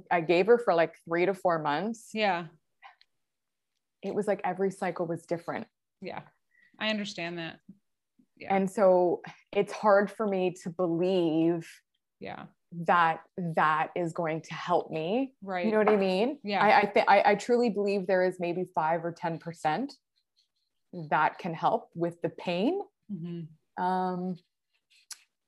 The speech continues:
Speaker 1: but not like a,
Speaker 2: Yeah.
Speaker 1: not like a thing that I would commit to all of the time.
Speaker 2: Yeah.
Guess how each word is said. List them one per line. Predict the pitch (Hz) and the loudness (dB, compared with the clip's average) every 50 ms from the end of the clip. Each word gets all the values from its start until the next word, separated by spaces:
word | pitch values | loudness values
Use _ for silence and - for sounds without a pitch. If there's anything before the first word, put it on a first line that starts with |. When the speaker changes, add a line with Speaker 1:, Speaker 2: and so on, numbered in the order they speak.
| _ _ - | _ _ -18
Speaker 1:
but | 165 160 165 208 196 - 190 | -16 -4 -2 0 0 0 0
not | 185 180 160 170 - - | -2 -2 0 -2 -2 -2
like | 208 202 190 196 | -4 -6 -4 -4
a, | 208 202 190 196 _ _ _ _ _ _ _ _ _ _ | -6 -6 -6 -8 _ _ _ _ _ _ _ _ _ _
Speaker 2:
Yeah. | - 190 185 | -12 -4 -2
Speaker 1:
not | 196 185 - | -2 0 0
like | - 208 - | -2 -2 -4
a | 220 | -6
thing | - - - 175 180 185 175 | -6 -4 -6 -6 -4 -4 -4
that | 175 | -2
I | 170 175 | -2 -2
would | 170 170 175 165 - | -2 -2 -4 -6 -8
commit | - - 170 165 - - - - - | -12 -10 -8 -8 -8 -10 -10 -10 -8
to | 190 - | -6 -4
all | - 151 160 160 165 | -4 -4 -4 -4 -4
of | 160 160 - | -6 -6 -8
the | 165 160 | -10 -10
time. | - - 156 - 147 180 226 269 302 285 | -8 -10 -8 -8 -6 -6 -8 -8 -8 -10
Speaker 2:
Yeah. | - - - 190 | -10 -12 -12 -14